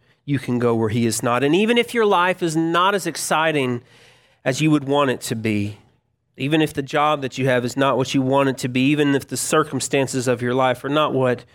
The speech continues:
you want them to be, there he is in the midst of your daily life. So, church, acknowledge him. Trust in him at all times. In times of doubt,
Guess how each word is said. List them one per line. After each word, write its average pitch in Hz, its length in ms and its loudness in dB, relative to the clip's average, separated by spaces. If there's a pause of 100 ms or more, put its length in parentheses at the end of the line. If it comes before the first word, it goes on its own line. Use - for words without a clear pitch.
(220)
you 127 140 0
want 117 320 0
them 104 160 -2
to - 180 -8
be, 110 240 -2
there 131 300 2
he 127 260 0
is 104 300 0
in 117 180 -2
the 110 80 0
midst 113 500 0 (280)
of 110 120 -2
your 123 220 0
daily 117 360 2
life. 110 380 -4
So, 131 600 -2 (500)
church, 120 580 -4
acknowledge 127 960 -6 (220)
him. 101 400 -6 (2750)
Trust 156 400 0
in 143 60 0
him 143 180 2
at 135 160 2
all 143 280 2
times. 139 640 -2
In 135 180 0
times 156 680 0
of 127 340 0 (380)
doubt, 143 720 -4